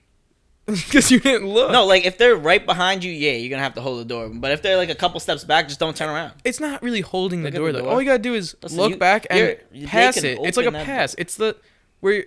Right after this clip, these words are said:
Speaker 1: you don't let them pa-, like, they don't walk in front of you. Like, you don't open the door and let them pass you, and then
Speaker 2: No.
Speaker 1: you fall behind them. It's like you just hold it
Speaker 2: Yeah,
Speaker 1: enough
Speaker 2: you just,
Speaker 1: for them
Speaker 2: you
Speaker 1: to
Speaker 2: just keep
Speaker 1: touch it.
Speaker 2: going. Just don't look back, man.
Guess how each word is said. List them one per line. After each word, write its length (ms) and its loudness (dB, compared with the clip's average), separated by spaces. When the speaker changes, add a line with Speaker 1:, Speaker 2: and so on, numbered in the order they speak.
Speaker 1:
you 280 -10
don't 120 2
let 140 0
them 160 -4
pa-, 280 -8
like, 180 -4
they 100 -2
don't 160 -4
walk 180 -2
in 120 -6
front 260 -2
of 80 -4
you. 300 -6
Like, 120 -2
you 80 -6
don't 140 0
open 180 0
the 80 -2
door 200 0
and 80 -4
let 120 -4
them 120 -8
pass 400 -2
you, 140 -6
and 120 -8
then 100 -6
Speaker 2:
No. 80 -8
Speaker 1:
you 80 -10
fall 220 -4
behind 200 -6
them. 100 -10
It's 140 -8
like 200 -2
you 280 -8
just 160 -8
hold 260 0
it 140 -2
Speaker 2:
Yeah, 60 -8
Speaker 1:
enough 160 4
Speaker 2:
you 100 -4
just, 180 -2
Speaker 1:
for 60 -4
them 140 2
Speaker 2:
you 60 -2
Speaker 1:
to 40 0
Speaker 2:
just 60 -10
keep 80 2
Speaker 1:
touch 140 2
it. 120 -4
Speaker 2:
going. 140 -14
Just 160 -18
don't 160 -6
look 160 -8
back, 340 -12
man. 280 -18